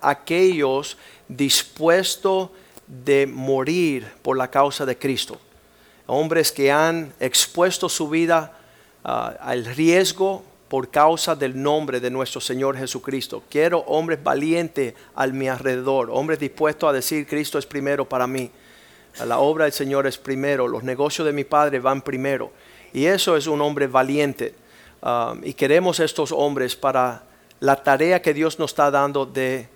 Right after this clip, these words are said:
cambiar el mundo. Y, y es una, una manera sobria de, de caminar, ah, en, en una prosperidad. Vamos a pedirle a, a nuestro hermano Gerardo que venga,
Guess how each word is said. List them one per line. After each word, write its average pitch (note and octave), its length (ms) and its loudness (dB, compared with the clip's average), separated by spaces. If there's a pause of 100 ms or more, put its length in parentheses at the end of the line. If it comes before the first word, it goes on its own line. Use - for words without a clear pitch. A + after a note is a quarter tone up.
(160)
cambiar C3 380 -2
el C3 100 -2
mundo. C3 360 -6 (540)
Y, A#2+ 420 -8
y A#2+ 80 -4
es C#3 180 -4
una, C3+ 420 -2
una C3 360 -4
manera B2+ 420 -2
sobria C3 640 -2
de, A#2 380 -6
de A#2 180 -10
caminar, B2 720 -4 (580)
ah, A2+ 440 -8 (1080)
en, A2+ 520 -8
en A2+ 260 -12
una B2 240 -8
prosperidad. A#2 580 -4
Vamos F3+ 280 2
a F#3 100 2
pedirle D3+ 460 2
a, A#2+ 280 -4
a B2+ 60 -4
nuestro B2+ 240 -6
hermano C3+ 300 -2
Gerardo C#3 440 0
que B2 120 -4
venga, D3+ 460 -2